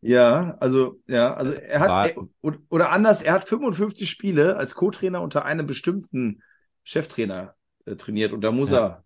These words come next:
Speaker 1: alles ge-, gelernt haben. Und ich, du weißt, wen ich meine?
Speaker 2: Ja, also w-, war ja, müsste bei Gladbach gewesen sein.
Speaker 1: Ja.
Speaker 2: Und dann nehme ich mal an, das war ja dann so zweitausendeins bis zweitausendvier irgendwann da, so Hans Meyer.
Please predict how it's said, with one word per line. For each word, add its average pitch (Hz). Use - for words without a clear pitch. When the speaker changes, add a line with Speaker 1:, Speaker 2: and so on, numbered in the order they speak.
Speaker 1:
alles 113
ge-, 104
gelernt 117
haben. 90
Und 95
ich, -
du 123
weißt, 147
wen 123
ich 107
meine? 120
Speaker 2:
Ja, 101
also 101
w-, -
war 87
ja, 117
müsste 107
bei 92
Gladbach 104
gewesen 117
sein. 123
Speaker 1:
Ja. 120
Speaker 2:
Und 92
dann 98
nehme 110
ich 110
mal 101
an, 110
das -
war 107
ja 104
dann 107
so 101
zweitausendeins 101
bis -
zweitausendvier 101
irgendwann 95
da, 95
so 101
Hans 98
Meyer. 98